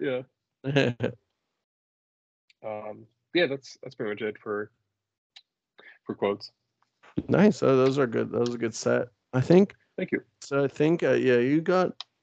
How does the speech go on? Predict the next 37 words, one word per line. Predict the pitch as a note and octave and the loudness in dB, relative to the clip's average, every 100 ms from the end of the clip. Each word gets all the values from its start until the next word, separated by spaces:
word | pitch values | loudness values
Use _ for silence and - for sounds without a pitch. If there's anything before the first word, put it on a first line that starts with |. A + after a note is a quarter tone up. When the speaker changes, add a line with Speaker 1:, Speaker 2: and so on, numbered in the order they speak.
| _ - | _ 4
Speaker 2:
a | |
lot | C3 B2+ A#2+ | 8 8 6
of | A2+ | 4
good | A#2+ A#2 | 0 2
ones. | A#2 A#2 A#2 - | 2 0 -2 -4
Um, | B2 B2 | -2 0
the | B2+ | 0
only | B2+ C#3+ | 0 0
one | D#3+ D3+ C#3 C3 | 0 2 2 0
I | B2 B2 | 0 -2
think | A#2 B2+ B2 | -2 -4 -2
I | A#2 | -2
was, | A#2+ A#2 - _ _ _ _ _ _ | -4 -8 -14 _ _ _ _ _ _
yeah, | B2 A#2+ | 0 2
I | A#2+ | 2
mentioned | B2+ B2+ - D3 | 0 0 2 4
the | C3+ | 4
whale. | A#2+ A#2 A2 C3 A2 B2 | 4 2 2 0 0 -2
<laughs> | - | 0
Um, | A#2+ A2+ A2+ B2+ - - - - | 2 2 0 -2 -8 -12 -10 4
and | C3 C3+ | 8 10
then | C3 | 10
the | C3+ C#3 D3 | 8 6 8
Speaker 1:
<laughs> | |
Speaker 2:
other | D#3 D#3+ | 8 6
one, | D3+ | 4
funny | C#3 - C3+ C3 | 2 0 2 4
one, | A#2+ A#2 | 6 4
I | A#2+ | 4
was | B2 A#2 | 2 0
gonna, | A#2+ A#2+ A#2+ A2+ | 0 0 0 0
I | |
think | C#3+ D3+ | -2 -4
it's | D3+ | -2
in | D3+ | 0
issue | C3+ - C3 C3 B2+ B2 - _ _ - | 0 0 2 4 4 0 -4 _ _ -4
three | C3 B2 A#2+ A2+ E2 F2 A2 | 0 2 2 0 -2 0 0